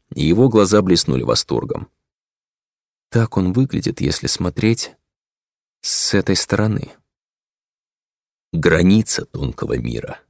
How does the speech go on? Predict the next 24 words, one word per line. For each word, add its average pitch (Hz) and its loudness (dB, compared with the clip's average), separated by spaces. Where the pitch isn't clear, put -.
уточнил - -2
колдун 87 2
и 78 0
смерил 139 4
скептическим - -2
взглядом 90 4
озадаченного 76 2
Гэла. - -4
«Оборотень, - 2
знаешь 120 4
устройство 104 2
пространства? - -4
Хотя 104 2
бы 113 4
самую 101 4
примитивную 92 2
схему. - -8
Срединный 107 4
мир 78 0
в - -8
центре, - -2
вокруг - -4
него 92 2
тонкий, 85 -6